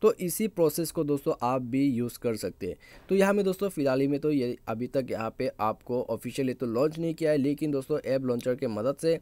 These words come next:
आप अपने Redmi के फ़ोन पे यहाँ पे यूज़ कर सकते हैं, वो भी ऐप ड्रॉवर, ठीक है।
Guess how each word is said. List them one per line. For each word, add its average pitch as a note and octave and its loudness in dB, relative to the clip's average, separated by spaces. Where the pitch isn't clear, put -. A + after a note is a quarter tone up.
आप E3 4
अपने C#3 2
Redmi B2 0
के B2+ -6
फ़ोन D#3 0
पे D3 2
यहाँ C3 2
पे D3+ 0
यूज़ B2 0
कर A2+ 0
सकते A#2 -4
हैं, A#2 -2
वो A#2+ -2
भी C3+ -2
ऐप F#2 -6
ड्रॉवर, C#2+ -8
ठीक F3+ 0
है। A2 4